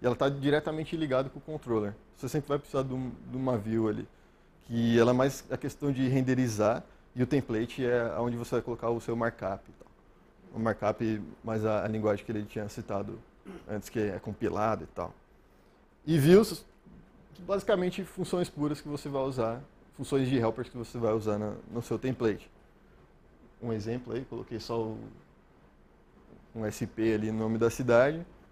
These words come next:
e você vai conseguir chamar isso sem importação, sem nada no seu, no seu template. Aí um testezinho bobo. Pode ver que é uma coisa pura, não tem side effect e tal, nada.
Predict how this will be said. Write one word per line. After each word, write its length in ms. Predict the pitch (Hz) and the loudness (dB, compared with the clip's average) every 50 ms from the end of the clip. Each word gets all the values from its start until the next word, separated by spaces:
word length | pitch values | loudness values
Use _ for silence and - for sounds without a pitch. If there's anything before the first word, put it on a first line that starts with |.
| - - | -12 -4
e 80 | 127 139 | -4 -2
você 220 | 139 139 - 165 | -2 0 -2 2
vai 120 | 143 147 | 2 2
conseguir 340 | 143 - 151 - 156 139 135 | 0 0 -8 -8 -6 -8 -6
chamar 340 | - - 151 139 139 131 123 | -4 -4 -2 0 0 0 0
isso 400 | 127 123 - - 143 135 127 117 | -2 -4 -6 -6 -6 -4 -4 -6
sem 400 | 110 - - 117 123 127 117 113 - 82 82 - - - - - - - - - - | -8 -6 -6 -4 -2 -2 -4 -4 -6 -10 -14 -16 -18 -20 -20 -20 -20 -20 -20 -18 -18
importação, 580 | - - - 123 117 127 - - 127 117 117 - - - - | -16 -4 -4 0 0 0 0 0 -2 -4 -4 -6 -12 -20 -20
sem 180 | - - - 120 | -10 -4 -2 0
nada 220 | 113 110 110 113 | 0 2 0 0
no 120 | 113 113 113 | 0 -2 -4
seu, 460 | - - 113 110 107 110 110 110 104 101 | -4 0 0 0 0 0 -2 -4 -6 -8
no 80 | 113 | -10
seu 120 | - - - | -8 -8 -8
template. 500 | - 120 123 - - - - - - - - - - - _ - - - - - _ _ _ _ - _ _ _ _ - _ - - - - - _ | -6 -6 -8 -6 -8 -10 -10 -10 -18 -20 -20 -20 -20 -20 _ -20 -20 -20 -20 -20 _ _ _ _ -20 _ _ _ _ -20 _ -20 -20 -20 -20 -14 _
Aí 140 | 110 120 | -2 -2
um 60 | 123 117 | -2 0
testezinho 640 | - 120 113 - - 117 107 117 113 113 113 107 104 - - - - - - _ - | 0 0 -2 0 -2 -2 -2 0 0 0 -2 -2 -6 -10 -18 -20 -20 -20 -20 _ -18
bobo. 320 | - 117 117 113 127 143 151 170 - - _ _ - - _ _ _ _ _ _ _ _ _ _ - - - - - | -14 -12 -10 -8 -8 -10 -12 -16 -20 -20 _ _ -20 -20 _ _ _ _ _ _ _ _ _ _ -20 -20 -20 -16 -10
Pode 140 | - 98 | -8 -6
ver 100 | 104 110 | -6 -4
que 80 | - - | 2 4
é 60 | 123 | 4
uma 160 | 117 120 117 | 6 6 4
coisa 240 | 117 - 123 117 120 | 2 2 4 4 4
pura, 400 | - - - - 139 156 156 131 | 4 2 -4 2 4 6 6 6
não 80 | 127 123 | 4 2
tem 260 | 123 123 120 123 120 | 0 0 -2 0 -2
side 280 | 113 - 113 110 113 113 | -2 -2 -2 -2 -2 -4
effect 380 | 104 - - 120 117 117 - - | -6 -4 -4 -6 -6 -6 -10 -16
e 20 | |
tal, 200 | - 110 107 110 113 | -12 -12 -12 -10 -12
nada. 160 | - - - | -14 -14 -16